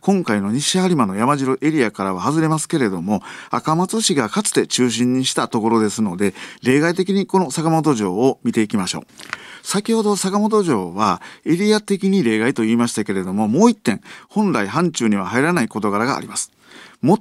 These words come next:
と根源的な山城ではない事実です。そうなのです。坂本城は時代的には十四世紀末から十五世紀初めに建てられまして、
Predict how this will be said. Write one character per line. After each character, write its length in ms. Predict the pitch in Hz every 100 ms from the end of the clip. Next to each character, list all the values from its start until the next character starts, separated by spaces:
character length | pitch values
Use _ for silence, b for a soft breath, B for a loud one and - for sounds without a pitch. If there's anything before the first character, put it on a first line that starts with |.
| -
と 100 | 131
根 260 | - 156
源 200 | 147 147
的 180 | 127 120
な 140 | 107 -
山 320 | 123 147 214
城 260 | 208 208 190
で 100 | 170
は 120 | 113
な 140 | 104
い 120 | 156
事 160 | - 117
実 220 | 107 117
で 40 | 107
す。 160 | - - B B B B B
そ 220 | - 185
う 20 |
な 100 | 139
の 80 | 95
で 100 | 92
す。 140 | 95 - B B B
坂 260 | - 147
本 220 | 208 220 208
城 220 | 120 95
は 140 | 104
時 140 | 110 123
代 220 | 214 214
的 260 | 208 202
に 120 | 190 196
は 240 | 113 80 B B -
十 240 | 143 170
四 160 | 151 135
世 240 | 135 127
紀 120 | 110
末 240 | 104 107 -
か 100 | 113
ら 120 | 95
十 200 | 123 135
五 120 | 117
世 260 | - 120 107
紀 140 | 107
初 240 | 95 113
め 100 | 117
に 100 | 110
建 140 | 101 95
て 100 | 107
ら 120 | 104
れ 80 | 107
ま 160 | 113
し 120 | 117 -
て、 360 | - 117 101